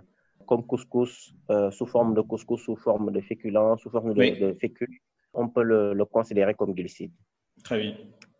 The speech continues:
Speaker 1: Maintenant, il y a une bonne partie des aliments,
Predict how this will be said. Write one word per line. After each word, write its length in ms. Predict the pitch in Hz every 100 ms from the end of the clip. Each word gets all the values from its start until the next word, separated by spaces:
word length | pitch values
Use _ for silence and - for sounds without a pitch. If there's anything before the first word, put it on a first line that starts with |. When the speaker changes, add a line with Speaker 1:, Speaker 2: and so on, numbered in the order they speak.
| _ _ _ _ _ -
Speaker 1:
Maintenant, 560 | 123 147 156 151 202 214 - _ _ 120
il 80 |
y 100 | 117
a 440 | 143 175 190 208 202 _ -
une 140 | 127
bonne 220 | 123 156 156
partie 340 | 131 - 135
des 220 | 117 110
aliments, 440 | 113 104 107 175